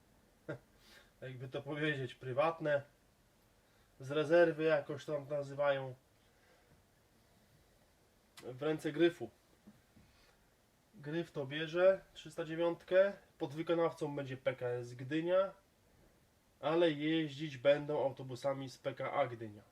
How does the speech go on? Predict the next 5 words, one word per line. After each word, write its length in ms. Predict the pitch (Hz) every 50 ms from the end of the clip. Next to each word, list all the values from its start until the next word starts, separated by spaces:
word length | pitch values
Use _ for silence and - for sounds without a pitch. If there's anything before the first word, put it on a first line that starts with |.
| _ -
także 440 | - 127 123 120 120 127 127 123 123 - _ _ _ _ _ _ _ _ _ _ _ _ _ _ _ _ _ _ _ _ _
takie 260 | - 143 - 160 147
coś, 380 | - - 160 135 127 - - - - _ _ _ _ _ _ _ _ _ _ _ _ _ _ - - - - - _ _ _ - - _ _ _ - - _ _ _ _ _ _ _ _ _ - -
takie 300 | - 165 156 - - 160
coś. 500 | 156 - - 175 143 117 - - - -